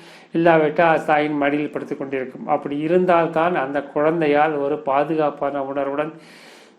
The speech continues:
இருக்கும். இதுதான் நமக்கும் நடக்கும் என்று நினைக்கிறேன். நாம் எதையாவது ஒன்றை பற்றி கொண்டிருக்க வேண்டும். "நான் ஒரு இந்தியன், நான் ஒரு கம்யூனிஸ்ட்,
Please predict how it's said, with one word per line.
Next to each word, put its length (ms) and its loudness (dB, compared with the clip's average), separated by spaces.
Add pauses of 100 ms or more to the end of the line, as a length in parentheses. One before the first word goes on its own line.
(120)
இருக்கும். 540 -4
இதுதான் 440 4
நமக்கும் 400 0
நடக்கும் 380 0
என்று 180 -2
நினைக்கிறேன். 440 -6
நாம் 340 0
எதையாவது 520 4
ஒன்றை 200 0
பற்றி 300 -2
கொண்டிருக்க 420 -4
வேண்டும். 260 -8 (520)
"நான் 220 2
ஒரு 160 0
இந்தியன், 540 2
நான் 280 0
ஒரு 160 2
கம்யூனிஸ்ட், 720 -4